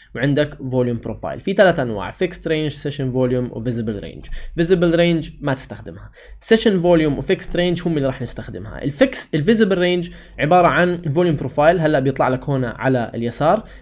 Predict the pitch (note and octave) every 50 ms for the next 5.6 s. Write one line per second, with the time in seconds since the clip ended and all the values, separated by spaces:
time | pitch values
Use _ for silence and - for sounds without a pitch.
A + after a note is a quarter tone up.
0 | - - B3+ C4 A#3 A3 F#3+ F#3 G#3 G3 F#3+ F3+ E3+ F3+ E3+ - - E3+ F3 F3
1 | F#3 F#3 F3 - - - - - - - - - D3+ D3 C#3 D3 E3+ - - -
2 | - A#3+ G3 F#3+ F3 D3 - - - - - - - - - - - C#3+ C#3+ B2
3 | D3+ D3+ C3+ D3 D3+ D#3 E3 F3 F3 G3 G#3+ G3 F#3 F#3 E3+ D#3 F#3+ G3 F#3+ E3
4 | E3+ D#3+ C#3+ F#3+ G3 G3 G#3 G#3+ - - D#3 D3 C#3 F3 A#3 A#3+ - G3+ F#3 E3
5 | D#3 C#3 F3+ G3 G#3 G3+ G3+ G#3 A3 B3 C4+ -